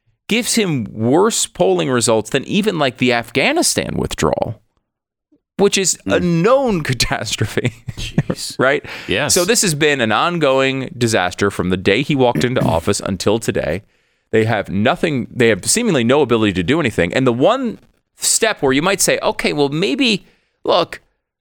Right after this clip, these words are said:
Speaker 1: they're taking a step in the right direction at least. They're gonna build twenty miles of, of wall. That's great." I, I don't believe that he cares about the border, but okay, maybe, maybe, I don't know, maybe he's trying to change his ways. No, he wants you to know he had nothing to do with it.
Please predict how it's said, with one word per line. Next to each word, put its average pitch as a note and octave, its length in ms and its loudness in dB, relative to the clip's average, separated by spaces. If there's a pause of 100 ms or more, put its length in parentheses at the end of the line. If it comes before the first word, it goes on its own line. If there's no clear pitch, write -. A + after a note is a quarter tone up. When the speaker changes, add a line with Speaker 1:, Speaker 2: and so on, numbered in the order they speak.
(200)
Speaker 1:
they're E3 80 -4
taking A3 320 -2
a E3 40 -2
step F#3 240 0
in D#3 60 0
the C3 80 2
right C3 160 0
direction B2 460 0
at F2 100 -2
least. D#2+ 320 -2 (840)
They're B2 120 0
gonna B2+ 140 0
build B2+ 280 2
twenty C#3 220 2
miles A#2 380 0
of, E2 240 -6
of F#2 180 -2
wall. D#2+ 440 -2
That's - 240 0
great." - 380 0 (1080)
I, D3+ 160 -2 (120)
I E3 40 -2
don't E3 200 -4 (120)
believe D3+ 320 4
that D3+ 140 0
he B2 60 0
cares G#3 340 0
about G#3+ 180 0
the G3 60 0
border, G#3 320 4
but C3+ 260 2
okay, F3+ 380 0
maybe, G3+ 400 -2
maybe, A3+ 320 2
I A3+ 120 2
don't C#4 120 0
know, F#3+ 80 4
maybe A3 240 2
he's A3 100 -2
trying A#3+ 200 0
to A3+ 60 -2
change A3+ 260 -2
his F#3+ 120 0
ways. G3 300 2
No, D3 300 0 (380)
he F3+ 100 0
wants G3 200 0
you F#3 60 -2
to F#3+ 80 0
know F#3 160 2
he F3 80 4
had D#3+ 80 0
nothing D#3 240 0
to A#2 80 0
do G2+ 100 2
with E2+ 80 -4
it. - 160 -10